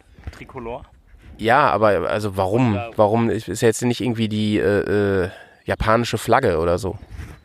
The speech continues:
Speaker 1: Das kann ich nicht beantworten. Weißt du das zufällig? Hast du, <laughs> hast du das nachgelesen?
Speaker 2: Ja, aber das
Speaker 1: Sagst
Speaker 2: werden,
Speaker 1: du, als ob du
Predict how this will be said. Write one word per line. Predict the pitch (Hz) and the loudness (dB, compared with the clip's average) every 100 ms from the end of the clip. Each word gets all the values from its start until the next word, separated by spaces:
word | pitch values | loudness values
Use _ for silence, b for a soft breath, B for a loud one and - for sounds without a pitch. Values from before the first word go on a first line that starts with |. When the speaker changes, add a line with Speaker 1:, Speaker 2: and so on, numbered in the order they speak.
| B B B B B _ - | B B B B B _ -6
Speaker 1:
Das | 135 | -2
kann | 113 | 0
ich | 113 | 0
nicht | 113 | -2
beantworten. | 131 113 101 95 | -2 -2 -4 0
Weißt | 101 - | -2 0
du | |
das | 190 185 | 0 0
zufällig? | 208 185 180 254 - | 0 0 0 -2 2
Hast | 156 156 | 2 2
du, | 160 156 - | -2 -4 -2
<laughs> | 170 - | -2 0
hast | 156 156 | 0 2
du | |
das | 156 160 156 | 0 0 0
nachgelesen? | 156 165 156 175 - 185 208 233 226 - - 180 139 139 135 131 | 0 0 -2 -2 -2 -6 -8 -6 -6 -6 -8 -8 -6 -8 -8 -10
Speaker 2:
Ja, | - 120 135 208 202 | 0 2 4 4 4
aber | 131 135 | 6 6
das | 139 | 4
Speaker 1:
Sagst | 143 | 4
Speaker 2:
werden, | 156 156 | 2 2
Speaker 1:
du, | |
als | - - | -6 -10
ob | |
du | - | -14